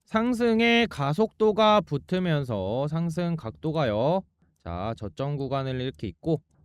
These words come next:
요런 식으로 갔다가 요렇게 가팔라지는 구간이 나올 것입니다. 자, 우리 기술 절대 털리시면 안 되겠죠. 자, 오늘자 피엔에스 로보틱스가 강력한 요렇게 거의 상한가 가려는 장대 양봉이 나왔는데,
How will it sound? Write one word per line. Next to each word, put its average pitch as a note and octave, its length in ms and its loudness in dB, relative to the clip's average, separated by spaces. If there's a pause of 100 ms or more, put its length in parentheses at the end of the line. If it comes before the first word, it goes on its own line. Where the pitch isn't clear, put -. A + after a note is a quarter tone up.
(160)
요런 E3 320 0
식으로 E3 600 -2
갔다가 A2 680 -6
요렇게 A3 580 2 (300)
가팔라지는 A3+ 1000 6
구간이 D3+ 580 -2
나올 B2+ 260 0
것입니다. D#3 560 -2 (180)
자, A2+ 100 -6
우리 C#3 240 0
기술 E3+ 460 4 (360)
절대 C#3+ 600 6
털리시면 E3 580 4
안 A#2 160 2
되겠죠. D#3+ 440 2 (360)
자, G3+ 140 2
오늘자 F3+ 880 6
피엔에스 G3+ 1300 2
로보틱스가 D3 1000 0 (220)
강력한 A3+ 760 4
요렇게 D3+ 500 2
거의 B2+ 340 0
상한가 F3+ 600 -2
가려는 C3 600 -2
장대 C3 320 -6
양봉이 E3 480 2
나왔는데, C3+ 680 0